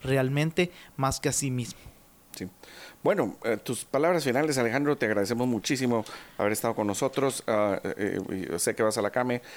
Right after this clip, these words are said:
Speaker 2: Este es un esfuerzo ciudadano importante. Nadie le paga a las personas que van a la came.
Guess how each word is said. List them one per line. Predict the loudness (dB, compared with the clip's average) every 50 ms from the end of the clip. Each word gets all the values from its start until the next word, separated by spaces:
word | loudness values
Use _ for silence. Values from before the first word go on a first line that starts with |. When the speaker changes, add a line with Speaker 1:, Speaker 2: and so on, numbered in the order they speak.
| -18 -16 -10 -8
Speaker 2:
Este | -6 -4 -2
es | 0 2
un | 2
esfuerzo | 2 0 0 0 -2 0 -2 0
ciudadano | 0 2 2 4 4 2 2 0 0
importante. | -2 -2 -2 -2 -2 -2 -2 -2 -4 -4 -4 -2 0 0 2 2 2 0 -2 -4 -10 -12 -10 -8 -8 -10 -12 -16 -20 -20 -20 -20 -10 -4
Nadie | -2 0 2 2 2 2 2 2
le | 0 0
paga | 0 0 0 2
a |
las | 0 0 -2
personas | -4 -6 -4 -2 -4 -4 -4
que | -2 -2
van | -2 0
a | 0
la | 0 0
came. | 0 -2 0 -2 -2 -4 -6